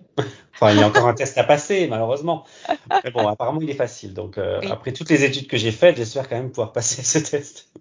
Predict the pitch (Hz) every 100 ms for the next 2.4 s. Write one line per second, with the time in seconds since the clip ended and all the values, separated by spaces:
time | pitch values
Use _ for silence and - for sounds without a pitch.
0 | - - - - 226 208 - 220 - _
1 | 139 - - 185 156 196 240 _ - -
2 | 285 _ -